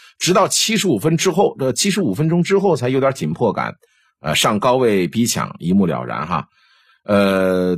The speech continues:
比赛到了第六十五分钟，我记得还有一个细节哈，有个很标志性的镜头，就是比利时队内的德布劳内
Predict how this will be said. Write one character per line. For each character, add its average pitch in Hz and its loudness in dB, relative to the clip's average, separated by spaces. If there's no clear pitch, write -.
比 104 2
赛 139 2
到 139 2
了 110 0
第 127 0
六 127 2
十 104 -4
五 98 0
分 101 0
钟， 107 2
我 92 0
记 110 -2
得 104 -2
还 104 -2
有 104 2
一 92 2
个 95 -2
细 - -2
节 67 -8
哈， 73 -8
有 73 -4
个 110 -2
很 69 -4
标 147 2
志 143 -2
性 92 -2
的 76 -4
镜 76 -4
头， 67 -6
就 104 -2
是 80 -4
比 98 0
利 113 4
时 120 0
队 127 2
内 127 0
的 101 -2
德 98 -2
布 117 0
劳 104 2
内 123 0